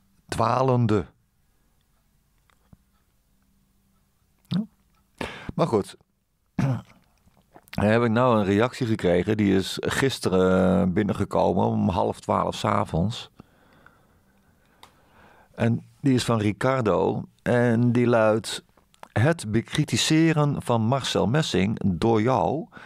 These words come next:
slaat kant nog wal. Ga je bezighouden met dingen waar je wel verstand van hebt." Daar heb ik, ik was eerst, eh, ik denk, "Krijgen we nou?"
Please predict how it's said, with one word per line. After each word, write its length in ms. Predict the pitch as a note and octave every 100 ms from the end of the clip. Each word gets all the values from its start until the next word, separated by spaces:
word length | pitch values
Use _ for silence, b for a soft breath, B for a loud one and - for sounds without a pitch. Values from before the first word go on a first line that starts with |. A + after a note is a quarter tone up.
| B
slaat 580 | - - A2+ F2 E2 -
kant 360 | - G#3+ G#3 -
nog 180 | F#3
wal. 400 | D3+ E2 C2+ - _ _ _ B B B B
Ga 360 | - F3 F3 E3
je 200 | F2 E3+
bezighouden 840 | D#3 F3+ F3 D#3 D#3 D#3 D3 D3+ -
met 260 | G2+ - F#2
dingen 520 | C3+ D#3+ C#3+ D3+ F2+
waar 180 | F#2+ E2+
je 120 | E2+
wel 280 | C3+ E3+ E3
verstand 440 | E3+ E3 E2 -
van 120 | D#2
hebt." 340 | D#2 - - - _ - _ _ - _ _ _ _ B B B B B B B B B B B B B B _ _ _ _
Daar 260 | - A#3 A3+
heb 140 | D#3
ik, 260 | E3+ E3 - - B3+ - -
ik 140 | C3
was 180 | A#2 B2+
eerst, 640 | - C#3 A2 G#2 - - - _ _ _ _ _ _ _ _
eh, 640 | G2+ G2 G2 F#2+ F#2 F#2 F#2 -
ik 280 | - F#2 G2+
denk, 220 | G2 E2
"Krijgen 360 | - F#2 F2 E2+
we 80 | F2
nou?" 360 | C3 C#4 D4+